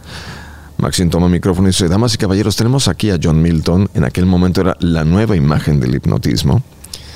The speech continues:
"Quien al parecer viene furioso, fúrico y vuelto un energúmeno. Le damos los micrófonos". Tomo asiento. Dije, "Muy buenos días, Maxine. Vamos hablando como son las cosas de forma puntual.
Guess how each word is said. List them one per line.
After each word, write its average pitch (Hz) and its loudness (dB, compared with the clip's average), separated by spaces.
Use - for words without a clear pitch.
"Quien 120 0
al 139 -2
parecer 135 -2
viene 131 0
furioso, 82 0
fúrico - -2
y - 0
vuelto 107 0
un 110 2
energúmeno. 90 2
Le 117 2
damos 151 0
los 82 0
micrófonos". - -2
Tomo 76 0
asiento. 104 0
Dije, - -2
"Muy 78 2
buenos 87 2
días, 92 0
Maxine. 85 0
Vamos 101 0
hablando 85 2
como 71 2
son 82 2
las 78 0
cosas 80 -2
de 69 0
forma 71 0
puntual. 78 0